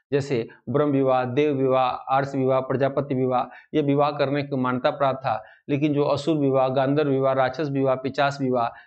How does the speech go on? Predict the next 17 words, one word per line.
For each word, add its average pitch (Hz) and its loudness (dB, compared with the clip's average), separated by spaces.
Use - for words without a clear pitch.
ये 131 0
मान्यता 131 2
इसको 131 -2
प्राप्त 151 -2
नहीं 143 0
था। - -14
एक 190 -6
प्रश्न 170 -4
कभी-कभी 170 2
आता 147 2
है 151 0
कि 151 -2
वर्तमान 147 0
में 151 0
प्रेम 160 2
विवाह 143 2
को, 131 -6